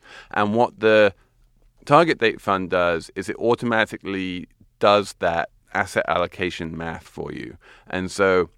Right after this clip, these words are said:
when you're younger or when you're further away from the target date, you'll have more stocks and fewer bonds.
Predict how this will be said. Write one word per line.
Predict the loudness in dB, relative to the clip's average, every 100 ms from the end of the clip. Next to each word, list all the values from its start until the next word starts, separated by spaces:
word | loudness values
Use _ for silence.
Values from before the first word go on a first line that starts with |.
| _
when | -2 0 0 -4 -8
you're | -2 0 0 -2
younger | 0 0 2 2 2
or | 2 2 0
when | -2
you're | -6
further | -2 4 6 6
away | 2 2 0
from | -2
the | -4
target | 0 0 0 -4
date, | -4 -4 -6
you'll | -8 -4
have | -6
more | -4 -6 -6
stocks | -4 -6 -8
and | -12
fewer | -8 -8 0
bonds. | 2 2 2 -4 -8